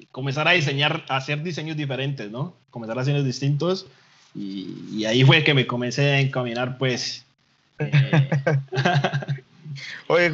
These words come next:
Speaker 2: oye, Juan, una pregunta. ¿Qué, cuál es así, cuál ha sido el mayor reto que te ha tocado vivir como, como diseñador?
Speaker 1: El, el principal,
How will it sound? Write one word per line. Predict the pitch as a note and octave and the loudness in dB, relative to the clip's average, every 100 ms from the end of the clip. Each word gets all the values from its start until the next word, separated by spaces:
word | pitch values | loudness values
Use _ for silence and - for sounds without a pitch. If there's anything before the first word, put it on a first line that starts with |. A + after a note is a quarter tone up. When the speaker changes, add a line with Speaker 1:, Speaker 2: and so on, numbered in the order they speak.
| E3 | 0
Speaker 2:
oye, | F3 E3+ F3 E3 D#3 | 2 4 4 4 2
Juan, | E3+ E3 D#3 | 2 0 0
una | F3 F#3 G3 | -2 0 0
pregunta. | E3 E3+ F3 E3+ D#3 C#3 | -2 -4 -4 -4 -4 -4
¿Qué, | F3 E3+ - | -12 -12 -4
cuál | F#3+ G3 | -4 -2
es | A3 | -4
así, | C#3+ A2+ - | -6 -8 -6
cuál | F3 F#3+ | -4 -4
ha | |
sido | G3 G#3+ | -6 -6
el | G#3+ G#3+ | -6 -6
mayor | G3 E3 D#3+ | -6 -4 -4
reto | E3+ F3 F3 | -8 -10 -14
que | |
te | D3+ C#3 | -10 -8
ha | C#3 | -8
tocado | D#3 E3 D#3+ | -6 -6 -4
vivir | C3+ B2+ | -4 -6
como, | B2+ D3+ D3+ B2+ A#2 A#2+ | -6 -6 -4 -6 -8 -8
como | C3 C3 | -6 -4
diseñador? | B2+ C3 A#2+ B2 C3+ - _ _ _ _ _ _ - - - - _ _ - - - _ _ _ _ _ _ _ _ _ _ _ _ _ - | -6 -6 -4 -4 -6 -12 _ _ _ _ _ _ -20 -20 -18 -20 _ _ -20 -20 -20 _ _ _ _ _ _ _ _ _ _ _ _ _ 2
Speaker 1:
El, | F3+ G3 F#3+ - _ _ _ _ _ _ _ _ _ _ _ _ _ _ _ - | 4 4 2 0 _ _ _ _ _ _ _ _ _ _ _ _ _ _ _ -2
el | F#3 D3 | 0 2
principal, | G#3 G#3+ - F3+ C3+ - A3+ B3+ C4 - _ | 0 0 0 -2 -2 0 2 2 -2 -6 _